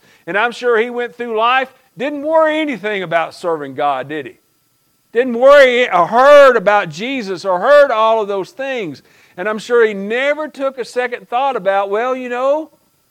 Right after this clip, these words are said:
my life one of these days is going to end. One of these days," I heard this morning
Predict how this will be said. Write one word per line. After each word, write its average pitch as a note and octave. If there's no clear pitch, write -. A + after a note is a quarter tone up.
my A#3+
life A#3+
one F#3
of A#3
these A3
days G#3
is F3+
going G#3+
to G3
end. F3+
One B3+
of B3+
these G#3+
days," A#3
I F#3+
heard A3+
this F#3+
morning G#3+